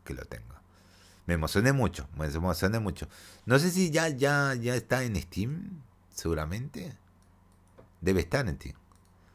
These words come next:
Eh... sí, ya, ya, ya está.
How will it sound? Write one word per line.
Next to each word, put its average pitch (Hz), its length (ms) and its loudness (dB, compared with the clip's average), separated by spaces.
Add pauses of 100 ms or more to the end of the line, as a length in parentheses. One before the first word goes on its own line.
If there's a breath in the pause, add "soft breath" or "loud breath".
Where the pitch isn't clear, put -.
(560 soft breath)
Eh... 69 680 -8 (1120)
sí, 131 220 6
ya, 135 140 8
ya, 120 180 4
ya 113 300 2
está. 104 340 2